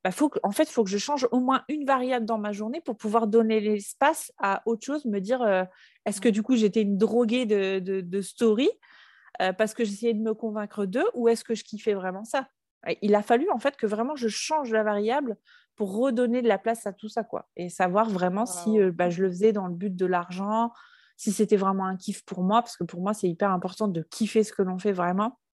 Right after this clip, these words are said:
Speaker 1: Et ouais, ça a été imp-, hyper important.
Speaker 3: Ouais.
Speaker 1: Ça m'a vraiment permis, moi, de, de cheminer sur, euh, ma relation à l'argent aussi, parce que, bah, faut dire les faits, on se retrouve dans des situations où on génère beaucoup moins de chiffre d'affaires.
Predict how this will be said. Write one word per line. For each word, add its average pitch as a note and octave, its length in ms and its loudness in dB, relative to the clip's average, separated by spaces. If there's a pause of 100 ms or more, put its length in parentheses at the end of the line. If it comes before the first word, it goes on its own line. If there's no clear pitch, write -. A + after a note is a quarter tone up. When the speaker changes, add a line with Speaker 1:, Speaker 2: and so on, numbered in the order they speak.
(640)
Speaker 1:
Et D3+ 400 -4 (440)
ouais, B3+ 120 8
ça A#3 140 2
a - 20 6
été G3 260 2
imp-, G3 320 -4
hyper G3+ 240 0
important. F#3+ 300 -2
Speaker 3:
Ouais. - 20 0
Speaker 1:
Ça A3+ 140 -4
m'a F3+ 100 0
vraiment A3+ 460 -2
permis, A3 320 2
moi, G#3+ 260 2
de, G3+ 160 -4
de F3 200 -8
cheminer G3+ 540 0
sur, F#3+ 260 -8
euh, E3+ 140 -4
ma E3 160 -4
relation F#3 440 -4
à F#3 40 -2
l'argent F#3 400 -2
aussi, - 300 -6
parce - 220 -4
que, F#3+ 120 -4
bah, E3+ 340 -2 (1200)
faut G3 140 2
dire F3+ 200 4
les E3+ 100 2
faits, A#3+ 320 2 (200)
on F#3 40 -6
se F3+ 100 -10
retrouve G3+ 280 -2
dans F#3+ 140 0
des F3+ 100 0
situations F#3+ 580 0
où E3+ 340 -4
on F3 40 -4
génère F3 380 -2
beaucoup F3+ 260 -4
moins F#3+ 160 0
de F#3 60 -6
chiffre - 300 -4
d'affaires. G3+ 400 0